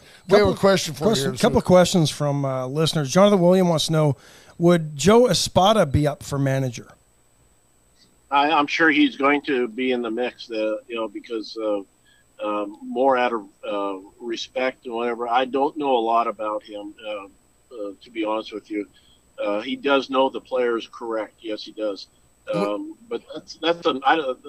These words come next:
Speaker 3: to me, uh, there's a lot of people that know players on this team. And getting back just to, to Abreu, uh, just, uh, a little bit, he is one of the most likable people on that team. He, the, the team loves the guy.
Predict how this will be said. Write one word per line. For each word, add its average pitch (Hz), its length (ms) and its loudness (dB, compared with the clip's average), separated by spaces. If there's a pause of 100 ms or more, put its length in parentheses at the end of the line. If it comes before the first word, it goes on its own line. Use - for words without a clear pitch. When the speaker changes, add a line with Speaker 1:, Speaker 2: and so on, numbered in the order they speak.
(240)
Speaker 3:
to 185 120 -6
me, 165 380 2 (340)
uh, 120 460 0
there's 156 180 0
a 139 60 -2
lot 127 240 4
of 127 100 -4
people 110 300 -8
that 98 100 -8
know 107 460 -4 (120)
players 110 520 -8
on - 160 -16
this - 140 -20
team. - 180 -20 (100)
And 127 140 -8
getting 165 180 -4
back 156 280 0 (140)
just - 260 -8
to, 262 80 -14 (240)
to 151 160 -2
Abreu, 131 640 0 (140)
uh, 113 180 -8
just, 131 260 -14 (260)
uh, 107 400 -12
a - 20 -12
little 120 200 -8
bit, 107 120 -16 (360)
he 160 160 6
is 139 120 0
one 147 200 2
of 143 100 0
the 127 80 -4
most 131 360 0
likable 139 800 -2 (120)
people 117 600 -6 (440)
on 117 220 -10
that 107 240 -10
team. 107 300 -12 (560)
He, 160 120 -4
the, 139 260 -2 (100)
the 135 100 -4
team 175 500 -4 (480)
loves 139 520 0
the 120 100 -10
guy. 101 360 -12